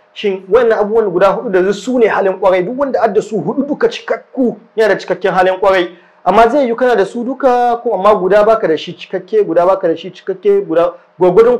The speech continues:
ko nawa gare ka shi halin kwaranka. Duk wanda ya fika wa'annan abubuwan guda hudu ya fika halin kwarai. Menene na farkon su? Ana ce mai bazalun nada, yaɗa alherinka. Wannan ya ƙunshi in mai kuɗi kake ka taimaka ma mutane da kuɗi. Ba a mai halin kwarai mai ruwa.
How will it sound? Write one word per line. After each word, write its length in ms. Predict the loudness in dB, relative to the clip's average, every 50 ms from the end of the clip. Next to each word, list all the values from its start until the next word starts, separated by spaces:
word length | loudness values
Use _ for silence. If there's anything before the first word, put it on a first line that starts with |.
| -2
ko 140 | -2 0 0
nawa 180 | 2 2 2 2
gare 180 | 4 4 2 2
ka 100 | 0 -2
shi 140 | -4 -2 -2
halin 320 | 0 0 0 0 0 -2
kwaranka. 500 | 0 0 2 2 2 2 0 -4 -6 -6 -6
Duk 160 | -8 -4 -2 0
wanda 180 | 0 2 2 0
ya 60 | 0
fika 280 | 0 -2 -4 0 2
wa'annan 280 | 2 2 2 0 0 0
abubuwan 280 | 0 0 0 -2 0 0
guda 140 | 2 2 2
hudu 220 | 2 0 0 2
ya 120 | 0 0 0
fika 240 | 0 -6 -4 -4
halin 200 | -2 -2 -4 -6
kwarai. 360 | -6 -4 -2 -2 -2 -2 -4 -10 _ _ _ _ _ _ _ -10
Menene 640 | -6 -2 0 2 4 4 4 4 4 2 2 -2 -6 -12 -20 _ _ _ _ -4
na 80 | -4 -2
farkon 300 | 0 -2 0 0 -2 -2
su? 100 | -2 -2
Ana 140 | -2 -2
ce 120 | -4 -4 -6
mai 120 | -6 -4
bazalun 480 | 0 2 2 2 4 2 2 0 -2 -2
nada, 340 | -4 -2 -2 -2 -4 -4 -6 _ _ _ _ _ -8
yaɗa 340 | 0 2 4 4 4 2 0
alherinka. 720 | -2 -2 -4 -4 -2 -2 -2 -4 -6 -10 -14 -20 -20 -20 _ _ _ _ _ _ _ _ _ _ _ _ _ -2
Wannan 200 | 0 0 2 2
ya 100 | 2 0
ƙunshi 320 | 0 -2 -4 -6 -8 -8 -6
in 120 | -4 -2
mai 100 | -2 -2
kuɗi 280 | -2 -4 -8 -10 -6 -4
kake 180 | -4 -4 -4 -4
ka 60 | -8
taimaka 380 | -4 -4 -4 -4 -2 -2 -2 -2
ma 80 | -2
mutane 360 | -4 -6 -4 -4 -2 -2 0 -2
da 80 | -4
kuɗi. 360 | -6 -6 -10 -8 -6 -6 -8 -8 -12 -20 -20 _ _ _ _ _ _ _
Ba 300 | -12 0 2 4 4 4 4
a 60 | 2
mai 100 | 2 2
halin 260 | 0 0 -2 -2 0
kwarai 240 | 0 2 2 2 2
mai 140 | 2 2 0
ruwa. 420 | 0 0 -2 0 0 0 0 -2